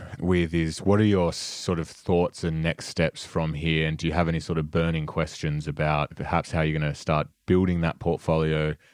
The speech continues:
outside of those two E T Fs? Is it going to be something that you're gonna put money into consistently every paycheck?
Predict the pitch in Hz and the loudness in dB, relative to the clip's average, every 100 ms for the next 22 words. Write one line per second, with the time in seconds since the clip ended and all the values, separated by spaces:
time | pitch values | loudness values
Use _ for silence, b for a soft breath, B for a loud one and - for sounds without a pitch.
0 | b b 82 80 - 82 87 85 90 85 | b b 0 0 0 2 2 2 0 0
1 | - 82 80 - 80 78 78 - - 78 | 0 0 0 0 -2 -2 -4 -8 -6 -4
2 | - 78 78 78 78 - 80 80 78 - | -2 0 0 0 -2 -2 0 0 0 0
3 | 76 78 76 - - 78 78 76 76 76 | 0 0 -2 -4 -2 -2 0 -2 -2 -2
4 | 76 - 76 - 80 82 76 80 76 76 | -2 -4 -4 -4 -4 -4 -2 -2 -2 -4
5 | - 80 78 - 78 76 - | -2 0 0 0 0 0 -4